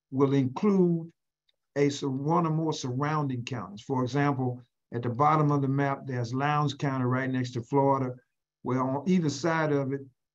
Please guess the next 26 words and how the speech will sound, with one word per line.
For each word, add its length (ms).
are, 340
uh, 200
people 420
come 320
into 600
Valdosta 680
to 80
work. 420
And 120
so 140
we 240
will 240
be 320
including 580
the, 240
the, 260
uh, 140
the 80
radio 420
and 160
T 140
V 200
will 260
cover 520
those 460
adjoining, 800